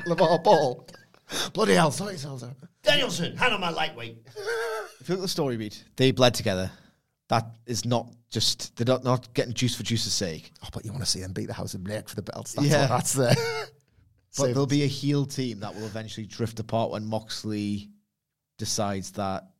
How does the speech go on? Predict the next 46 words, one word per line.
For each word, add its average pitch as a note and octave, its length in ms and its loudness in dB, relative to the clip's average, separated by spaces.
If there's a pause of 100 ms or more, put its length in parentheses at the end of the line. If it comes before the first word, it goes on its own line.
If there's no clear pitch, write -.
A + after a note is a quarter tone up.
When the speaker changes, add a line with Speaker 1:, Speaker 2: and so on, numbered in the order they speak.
(1080)
Speaker 3:
no, G#2+ 100 -6
he's, G2 240 -6 (160)
he's B2 160 -2
a A#2 60 2
just A2+ 360 0
man G2 220 -4
and F#2+ 120 -8
Danielson's F#2+ 480 -6
just - 140 -8
a - 40 -6
psychopath. F#2 800 -6
And F#2 200 -10 (220)
that's, - 380 -2
yeah, C3+ 240 -2
that's A#2 260 -10
months B2+ 260 -8
and A#2 80 -12
months A#2 200 -8
and G#2+ 60 -8
months G#2 140 -10
down F#2+ 160 -6
the F2+ 60 -10
line. E2+ 240 -12 (460)
But A2 160 -2
I G#2+ 260 -2
want G#2 400 -8
Mox A#2 560 -6 (380)
and A#2+ 160 -4
Danielson. G2+ 760 -6 (720)
They're, D#3 140 4
they're D#3 160 -4
basically F3 480 0
gonna A#2+ 220 -8
do B2 180 -2
a B2 40 0
little C3 180 2
bit C3 100 -6
of A#2+ 80 -12
exposition, A2 720 -6 (160)
and G#2 100 -12
for G#2 100 -8
once A#2 260 -6
I - 20 0
won't A#2+ 240 -4
mind G2+ 280 -8
it, F#2+ 200 -10